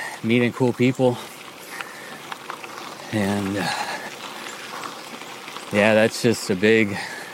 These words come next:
a big change for me. Again, as you've been listening for a while, you know that I've been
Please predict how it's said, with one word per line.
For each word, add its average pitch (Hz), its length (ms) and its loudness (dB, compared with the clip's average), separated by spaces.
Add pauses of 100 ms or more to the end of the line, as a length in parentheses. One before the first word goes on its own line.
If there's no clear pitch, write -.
(580)
a 104 80 0
big 113 220 6
change 123 400 6
for - 140 -2
me. 117 360 4 (1900)
Again, 110 360 8
as 107 200 4
you've 113 180 8
been 107 160 6
listening 113 380 6
for 113 120 6
a 107 60 8
while, 110 220 8
you 110 120 2
know 113 200 6
that 107 200 2 (1300)
I've 104 200 2
been 107 380 4